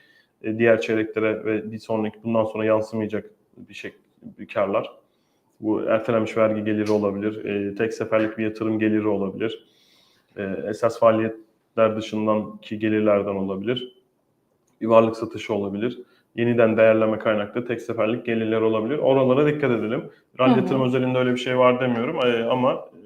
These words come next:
Speaker 1: yani peg rasyosu güzel dediğiniz için, e, söyledim. E,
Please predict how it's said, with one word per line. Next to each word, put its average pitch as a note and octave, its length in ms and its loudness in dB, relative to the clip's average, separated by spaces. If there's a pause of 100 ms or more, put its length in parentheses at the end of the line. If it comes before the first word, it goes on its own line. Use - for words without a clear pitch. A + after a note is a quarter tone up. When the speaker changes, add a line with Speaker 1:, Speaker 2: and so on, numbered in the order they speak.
(160)
Speaker 1:
yani A2+ 200 -8 (440)
peg B2+ 180 -2
rasyosu A#2 560 -2 (220)
güzel A#2 300 -2
dediğiniz A2+ 380 -6
için, - 240 -20 (600)
e, - 20 -20 (200)
söyledim. A2 380 -8 (100)
E, A#2+ 60 -2